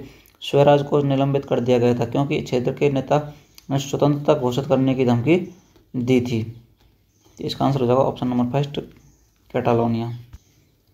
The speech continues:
नेक्स्ट क्वेश्चन है, पांचवा भारत श्रीलंका संयुक्त प्रशिक्षण अभ्यास सत्र मित्र शक्ति दो हज़ार सत्रह हाल ही में किस शहर में आयोजित किया गया था?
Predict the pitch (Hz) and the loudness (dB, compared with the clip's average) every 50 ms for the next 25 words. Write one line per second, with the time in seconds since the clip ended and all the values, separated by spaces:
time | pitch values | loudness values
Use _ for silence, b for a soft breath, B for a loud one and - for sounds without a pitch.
0 | _ _ _ _ _ - 123 135 151 147 - - 147 - 151 143 143 156 156 151 | _ _ _ _ _ -2 0 2 2 2 0 -4 -6 -2 0 0 0 0 0 -4
1 | - b b b b b b b b - 147 143 151 147 147 - - 160 156 - | -8 b b b b b b b b 0 2 2 2 2 2 0 0 0 0 0
2 | - 143 - - - - 123 127 131 139 143 - - 143 143 143 143 147 143 - | -4 -10 -14 -14 -12 -8 -4 0 0 0 0 -2 -2 0 0 2 2 0 0 0
3 | 147 139 143 147 143 143 143 - - 131 - - - - - 143 135 131 - - | 2 2 2 2 2 0 -4 -10 -10 -8 -8 -8 -6 -4 -2 -2 -2 -2 -2 -4
4 | 120 120 120 139 147 143 143 135 - 147 131 127 131 147 147 - 151 - 156 147 | -2 0 2 2 2 2 0 -2 -2 -2 0 0 0 0 0 -2 -4 -6 -6 -8
5 | - - 131 117 120 120 120 - - _ b b b b b b b b b b | -8 -6 -6 -6 -6 -8 -12 -18 -20 _ b b b b b b b b b b
6 | 143 135 135 139 139 139 139 139 139 135 131 123 131 131 135 139 135 131 139 143 | 2 4 4 4 4 2 0 0 0 0 0 0 -2 -2 0 0 0 0 -2 -4
7 | 143 - - 156 151 - 156 - b b b b b b b b - - 131 127 | -6 -6 -6 -6 -6 -6 -8 -14 b b b b b b b b -8 -4 -2 -2
8 | 123 127 131 127 123 127 127 127 - - 120 120 113 117 113 113 113 120 117 | 0 0 2 2 2 2 0 0 -2 -2 -2 -2 0 0 -2 -2 -4 -4 -6